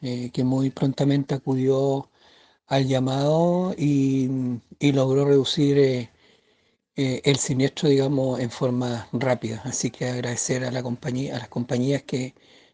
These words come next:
que estuvieron presentes hoy día y, y eso, ahora nosotros, bueno, estamos, prepararemos ya para el día de mañana un plan de contingencia para poder, em, ver de qué manera se retoman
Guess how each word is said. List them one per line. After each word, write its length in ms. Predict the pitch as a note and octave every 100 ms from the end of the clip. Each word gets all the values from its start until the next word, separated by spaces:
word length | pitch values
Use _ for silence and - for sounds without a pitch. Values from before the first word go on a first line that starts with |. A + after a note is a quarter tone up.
| _
que 80 | C#3
estuvieron 320 | - B2+ B2
presentes 580 | - G#2+ C#3 C#3 C#3+ D3
hoy 120 | B2
día 420 | B2+ C#3+ E3 E3
y, 460 | D#3 C3 A#2+ A#2 - _ _ _ _ _ _ _ _ -
y 140 | D#3
eso, 200 | D3+ -
ahora 240 | B2+ C3 C3+
nosotros, 600 | B2 C#3 - D3+ D3+ - - _
bueno, 260 | F3 A#2+ -
estamos, 380 | - C3 B2+ A#2 _
prepararemos 600 | C3 B2 B2 C3 C#3+ C3+
ya 200 | C#3 C3+
para 220 | C#3 C3+ C3+
el 100 | C3
día 140 | B2 C3+
de 60 |
mañana 400 | C3+ C3+ C#3 C#3+
un 200 | D3 C3+
plan 200 | - C#3
de 80 | C#3
contingencia 880 | C3+ B2+ C3 - D#3+ D3+ - E3 E3+ - _ - - - - _ _
para 280 | D3 C#3 C3+
poder, 480 | C#3 C3+ C#3 C#3 C#3
em, 580 | C3+ B2+ B2 B2+ B2+ C3 _ _ _ _ _
ver 220 | - C#3 C3+
de 100 | C3+
qué 100 | C3+
manera 340 | C3+ C#3 C#3
se 140 | - C#3
retoman 760 | B2+ C#3 C#3 C#3 C3+ C3 C3